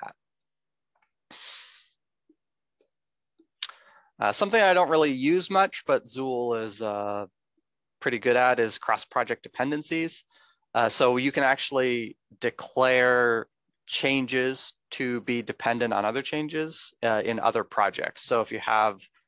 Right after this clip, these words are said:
uh, like, uh, change A in a repository and change B in another po-, repository, you can mark change A as depending on change B.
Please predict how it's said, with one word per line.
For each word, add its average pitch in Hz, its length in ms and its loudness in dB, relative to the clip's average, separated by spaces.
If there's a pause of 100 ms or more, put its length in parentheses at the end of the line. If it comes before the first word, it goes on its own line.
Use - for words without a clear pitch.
(280)
uh, 101 180 0
like, 101 380 0 (680)
uh, 101 400 -4
change 120 360 -2 (100)
A 143 460 2 (300)
in 123 100 -4
a 123 60 0
repository 135 840 0
and 110 140 -8
change 113 320 -10
B 131 200 0
in 127 80 0
another 117 240 2
po-, 147 220 -2
repository, 156 720 -2
you 120 140 -10
can 117 140 -10
mark 117 240 0
change 120 360 -6
A 113 160 0
as 110 140 -6
depending 117 520 -4
on 101 140 -4
change 98 380 -6
B. - 340 -8